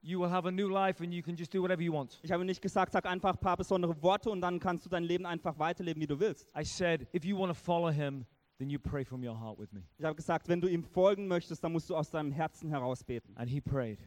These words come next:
Speaker 2: Und er hat gebetet.
Speaker 1: And his face changed.
Speaker 2: Und sein Gesicht hat sich verändert.
Speaker 1: He smiled.
Speaker 2: Er lächelte.
Speaker 1: And he was glowing.
Speaker 2: Und, äh,
Speaker 1: Glowing, uh, lit
Speaker 2: Er
Speaker 1: up.
Speaker 2: hat wirklich, ähm, gestrahlt.
Speaker 1: And it was this quick.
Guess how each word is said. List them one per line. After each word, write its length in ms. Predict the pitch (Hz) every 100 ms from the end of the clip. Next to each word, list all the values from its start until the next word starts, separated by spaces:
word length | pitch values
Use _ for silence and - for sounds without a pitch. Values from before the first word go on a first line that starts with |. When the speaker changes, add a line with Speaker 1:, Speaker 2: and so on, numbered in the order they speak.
| -
Speaker 2:
Und 80 | -
er 60 | 139
hat 100 | -
gebetet. 500 | 143 131 - 104 _ - -
Speaker 1:
And 100 | 113
his 120 | 120 -
face 280 | - 131
changed. 520 | 113 - 110 95 - -
Speaker 2:
Und 140 | 135 139
sein 100 | 143
Gesicht 320 | 139 160 151
hat 140 | 135
sich 160 | 139 -
verändert. 440 | 131 123 104 - _ _
Speaker 1:
He 60 | -
smiled. 680 | - - 123 120 98 - - -
Speaker 2:
Er 100 | 131
lächelte. 560 | 127 143 147 139 92 - _ _ _
Speaker 1:
And 140 | 131
he 100 | 131
was 100 | 120
glowing. 460 | 131 147 156 139 110 _ _ _ _
Speaker 2:
Und, 420 | - 139 143 139 143
äh, 100 | - - _ _ _ -
Speaker 1:
Glowing, 440 | 120 147 156 131 101
uh, 60 | 113
lit 200 | 123 156
Speaker 2:
Er 60 | 165
Speaker 1:
up. 40 |
Speaker 2:
hat 120 | 170 185
wirklich, 380 | 190 196 185
ähm, 240 | 196 160 160
gestrahlt. 680 | 156 - 160 165 147 - - -
Speaker 1:
And 140 | 170
it 60 | 185
was 80 | 160
this 180 | 208 -
quick. 420 | 202 214 -